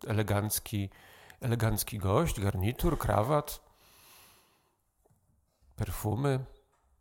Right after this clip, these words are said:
Tak się dobrze prezentuje. I widzisz, kobieta, wszystko tutaj jest elegancka,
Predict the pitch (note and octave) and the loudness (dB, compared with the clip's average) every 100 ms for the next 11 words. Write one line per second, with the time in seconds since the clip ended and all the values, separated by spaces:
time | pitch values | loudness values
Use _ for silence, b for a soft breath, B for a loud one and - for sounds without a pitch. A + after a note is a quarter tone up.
0 | _ _ _ _ _ - D#3+ - E3+ F#3 | _ _ _ _ _ -10 -10 -6 -2 0
1 | G3 F#3 G#3 A3+ A3+ C4 G#2 G2+ - - | 0 0 0 -2 -2 -2 0 -2 -8 -16
2 | _ _ _ _ _ _ _ _ _ _ | _ _ _ _ _ _ _ _ _ _
3 | - G#2 G#2+ G#2 C3+ - F#2+ G2 A2 C3 | -8 -2 -2 0 -2 -2 0 0 0 0
4 | B2+ B2 - - A#2+ - B2 A#2 - F#2+ | 0 -2 -8 -8 -6 -6 -6 -6 -4 -2
5 | F#2 F2 - - - b b b b b | 0 -2 -4 -2 -4 b b b b b
6 | b b b b b _ _ - _ _ | b b b b b _ _ -20 _ _
7 | - - _ _ - - B2+ G2 F2+ G2+ | -20 -20 _ _ -20 -6 -2 0 0 0
8 | C3 - B2 | -2 -2 -2